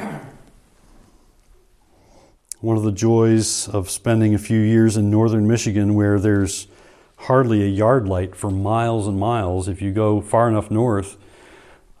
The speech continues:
there's no unnatural light. It's only natural light. And in,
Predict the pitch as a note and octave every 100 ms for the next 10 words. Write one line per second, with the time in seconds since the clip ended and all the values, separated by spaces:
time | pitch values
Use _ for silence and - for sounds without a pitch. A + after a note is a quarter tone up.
0 | - G#2+ G#2+ G2 - - A2+ A#2 A#2+ A2
1 | - - _ _ _ _ _ _ C3+ C3+
2 | B2 A#2 A#2 - G#2+ G2+ B2+ G2 G#2+ A#2+
3 | B2 A#2 G#2+ A2+ C#3+ - G2 F#2 F#2+ A2+
4 | A2 G#2 G2+